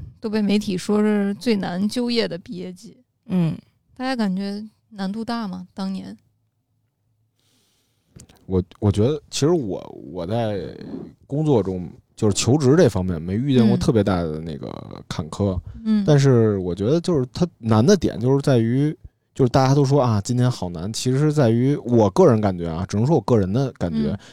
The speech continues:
Speaker 3: 是我觉得是自己期望的薪资、工作内容和自-，和他能给你的不一样。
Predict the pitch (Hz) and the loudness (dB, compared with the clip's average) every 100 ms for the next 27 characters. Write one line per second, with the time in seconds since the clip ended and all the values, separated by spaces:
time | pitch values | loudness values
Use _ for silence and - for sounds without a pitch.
0 | - - 143 117 90 92 104 101 127 156 | -10 0 4 4 2 2 2 6 6 4
1 | 175 - 143 87 85 - - 220 226 233 | 2 0 0 -2 -4 0 2 2 0 2
2 | 226 156 104 98 87 - - - 151 151 | 2 2 0 -2 -4 -6 -6 -4 -2 0
3 | 156 151 160 160 165 156 101 98 - 117 | 2 2 0 2 4 4 2 0 -2 -2
4 | - 127 - _ - - 139 143 196 175 | 0 -4 -6 _ -8 2 4 4 2 2
5 | 180 117 131 160 87 - 123 190 | 4 6 6 4 2 -4 -2 -2